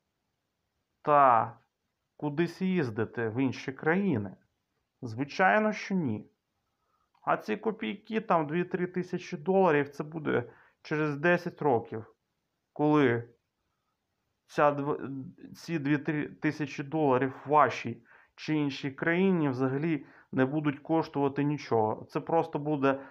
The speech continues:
місячна зарплата, яку ви підете і заробите. Так само.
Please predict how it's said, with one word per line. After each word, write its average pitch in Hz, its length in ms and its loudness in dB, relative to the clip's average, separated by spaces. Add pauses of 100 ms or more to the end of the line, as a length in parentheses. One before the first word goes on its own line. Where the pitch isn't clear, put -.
(340)
місячна 165 600 2
зарплата, 160 640 6
яку 143 640 0
ви 156 200 6
підете 156 580 2
і 143 60 2
заробите. 127 680 2 (460)
Так 160 240 2
само. 107 540 0